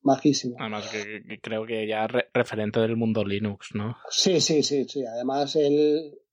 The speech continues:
Speaker 1: el otro día estábamos haciendo las pruebas de, estábamos haciendo las pruebas de, de, de, de, de la parte técnica y, y él estaba, estaba, estaba escuchando, tal, no sé qué, y había, no me acuerdo qué era,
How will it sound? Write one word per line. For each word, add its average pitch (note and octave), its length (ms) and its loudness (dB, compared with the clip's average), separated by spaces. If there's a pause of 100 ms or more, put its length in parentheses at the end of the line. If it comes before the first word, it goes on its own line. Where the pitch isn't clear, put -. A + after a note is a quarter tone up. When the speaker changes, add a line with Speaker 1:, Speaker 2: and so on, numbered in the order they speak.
(120)
Speaker 1:
el D#3 160 4
otro D#3+ 160 2
día F3+ 340 2
estábamos E3 380 -2
haciendo E3 260 -4
las D#3 140 0
pruebas D#3+ 400 0
de, C#3 480 -4 (1700)
estábamos C#3+ 340 2
haciendo D3+ 280 4
las C#3 180 2
pruebas D#3+ 380 2
de, B2+ 260 -2
de, A#2+ 240 -6
de, A2+ 200 -6
de, B2 200 -6
de A#2+ 180 0
la A2 160 0
parte C#3+ 260 0
técnica D#3 480 2 (480)
y, C#3+ 880 4
y D#3 120 0
él F3 100 2
estaba, A3+ 340 2
estaba, D3+ 400 -2
estaba D#3+ 680 -2
escuchando, G#3 680 -2
tal, G#3 180 -2
no F#3 100 -4
sé E3+ 180 -8
qué, G3+ 280 0
y C#3 400 -2
había, F3+ 520 2
no F3 100 0
me F3+ 80 0
acuerdo F3 260 2
qué E3+ 140 -2
era, F3 140 4